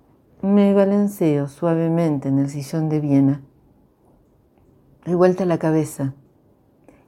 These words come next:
y veo cómo la luz gris penetra en la habitación a través de las cortinas verdes,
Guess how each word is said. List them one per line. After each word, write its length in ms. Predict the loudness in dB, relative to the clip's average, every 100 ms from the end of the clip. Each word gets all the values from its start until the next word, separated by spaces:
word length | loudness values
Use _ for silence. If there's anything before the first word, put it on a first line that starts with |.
| -4
y 80 |
veo 300 | 4 6 6
cómo 240 | 4 -2 0
la 120 | 0
luz 240 | 0 -2
gris 400 | -2 0 0 -2 _ -2
penetra 520 | 0 2 0 -2 -2
en 140 | 0
la 60 | 0
habitación 840 | -2 -4 -8 -6 -2 0 0 -2 -6
a 100 | -8
través 380 | -2 0 0 0
de 80 |
las 140 | -4 -4
cortinas 520 | -6 -6 -4 -4 -2
verdes, 540 | -2 -2 -4 -6 -10